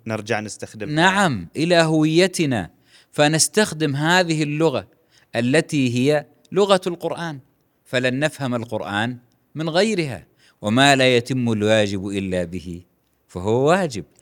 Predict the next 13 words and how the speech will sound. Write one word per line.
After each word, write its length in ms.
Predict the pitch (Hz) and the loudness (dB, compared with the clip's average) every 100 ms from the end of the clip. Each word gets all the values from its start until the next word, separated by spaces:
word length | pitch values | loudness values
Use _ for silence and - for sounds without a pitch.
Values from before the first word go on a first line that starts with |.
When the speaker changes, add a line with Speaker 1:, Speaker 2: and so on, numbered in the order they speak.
| - | -20
Speaker 1:
صحيح. 240 | 101 104 | -20 -6
Speaker 2:
وأن 240 | 104 101 117 | -2 0 2
نفهم 320 | 143 139 127 | 0 0 -4
الحديث، 540 | 123 - 120 170 156 - _ _ _ _ _ - | -4 -6 -6 -6 -8 -12 _ _ _ _ _ -6
وأن 220 | 110 113 | 2 2
نتذوق 560 | 120 123 123 175 160 147 | 4 2 2 2 2 0
جمال 420 | 135 151 170 170 | -2 -2 0 -2
اللغة 320 | 156 170 160 156 | -2 -2 -2 -4
العربية، 560 | 143 165 170 196 170 113 _ _ _ _ _ _ _ 90 | -6 -4 -4 -4 -10 -12 _ _ _ _ _ _ _ -10
وهذا 380 | 107 139 123 | -2 0 2
أمر 360 | 113 131 127 107 | 0 -2 -4 -4
مهم 420 | 101 101 120 113 | -6 -6 -6 -6
جدًا. 440 | 90 101 82 80 | -6 -10 -10 -14